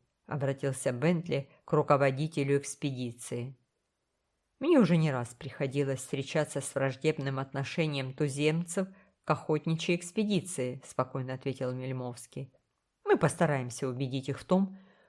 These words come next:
что они ошибаются насчет наших намерений». «Во всяком случае, надо предпринять все необходимые меры предосторожности»,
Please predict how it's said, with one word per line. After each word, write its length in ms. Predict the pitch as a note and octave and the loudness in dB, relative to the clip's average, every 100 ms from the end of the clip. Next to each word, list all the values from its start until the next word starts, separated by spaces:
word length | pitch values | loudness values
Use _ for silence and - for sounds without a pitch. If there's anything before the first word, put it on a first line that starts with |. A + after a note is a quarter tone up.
| _ | _
что 240 | - E3 | 2 4
они 220 | D3 D#3+ | 4 4
ошибаются 600 | F3 E3+ G#3+ D4 - - C3 | 2 2 2 4 4 0 -6
насчет 360 | C3 - C#3+ | -6 -4 -4
наших 500 | C#3+ C#3 - D3 - | 0 -2 -2 -10 -4
намерений». 800 | D#3 E3 D#3 C3+ B2+ B2 A#2+ B2 - _ _ - - - - | 4 6 6 2 -4 -6 -6 -10 -14 _ _ -20 -20 -8 -4
«Во 80 | |
всяком 400 | C#3+ D#3+ D3+ D3 | 2 2 2 0
случае, 520 | C3+ - C4 - - A#2+ | -2 0 0 0 -4 0
надо 280 | E3+ G#3+ | 4 4
предпринять 680 | A3+ B3 - G#3 F#3 C#3 D#3+ | 2 -4 -2 4 4 4 0
все 260 | - - D#3+ | -2 2 2
необходимые 800 | D3+ E3+ - A#3 G#3+ E3 F3+ G#3+ | 4 0 4 4 6 6 6 6
меры 360 | E3+ D3 D#3 | 6 4 2
предосторожности», 1400 | D#3+ G3+ G#3 G#3 D4 C4+ C#3 D#3 E3+ E3 - F3 F3 | 4 4 4 8 8 8 6 2 0 -2 0 -2 -2